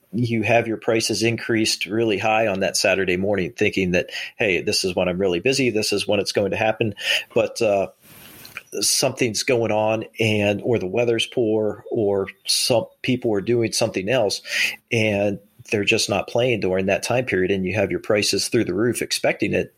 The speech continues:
and people just aren't buying it. Well, being dynamic and being able to, uh, account for that allows you to price it accordingly to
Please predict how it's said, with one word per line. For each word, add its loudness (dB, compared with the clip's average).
and 2
people 0
just 0
aren't 0
buying 2
it. -6
Well, 0
being 0
dynamic 2
and -4
being 0
able 0
to, 0
uh, 2
account -2
for 0
that 2
allows 0
you 2
to 2
price 0
it 0
accordingly 0
to 2